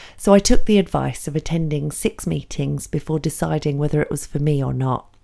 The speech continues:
And thank God I did, literally. It's been over four years now, and I'm still regularly attending. The only difference is nowadays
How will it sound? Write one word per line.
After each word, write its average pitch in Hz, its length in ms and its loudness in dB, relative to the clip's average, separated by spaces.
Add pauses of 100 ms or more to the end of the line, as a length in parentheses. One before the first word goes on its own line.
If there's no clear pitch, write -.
(160)
And 165 200 0
thank 190 220 6
God 180 200 4
I 160 160 4
did, 131 440 -4 (160)
literally. 139 640 -4 (880)
It's - 60 -10
been 254 160 4
over 240 200 6
four 233 320 2
years 190 400 4
now, 135 340 -4 (300)
and 170 80 2
I'm 175 120 4
still 175 260 0
regularly 160 420 0
attending. 139 600 -4 (600)
The 214 120 4
only 247 180 4
difference 196 480 0
is 160 180 -4
nowadays 151 720 -2